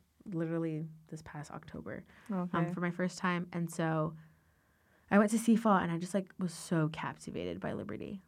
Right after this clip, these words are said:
Speaker 1: Like,
Speaker 2: Mm.
Speaker 1: I got to see how people were just so genuine.
Speaker 2: Yeah.
Speaker 1: Like, people would, like, smile at you, and it wasn't 'cause, like, they had to, and it just also isn't really normal up in Nova, <laughs> like, people
Speaker 2: Yeah.
Speaker 1: looking at you and smiling at you.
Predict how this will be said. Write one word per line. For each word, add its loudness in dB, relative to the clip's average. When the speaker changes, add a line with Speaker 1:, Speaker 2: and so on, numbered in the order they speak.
Speaker 1:
Like, 2
Speaker 2:
Mm. 0
Speaker 1:
I 2
got -2
to 0
see 2
how -4
people -4
were 0
just -6
so 4
genuine. -4
Speaker 2:
Yeah. 0
Speaker 1:
Like, 0
people 4
would, 2
like, 0
smile 4
at 6
you, 4
and 4
it 0
wasn't 2
'cause, 2
like, 0
they 0
had 2
to, 6
and 0
it -6
just 2
also 4
isn't 4
really 4
normal 4
up -4
in 4
Nova, 8
<laughs> 12
like, 12
people 12
Speaker 2:
Yeah. 12
Speaker 1:
looking 12
at 12
you 12
and 12
smiling 10
at 2
you. 2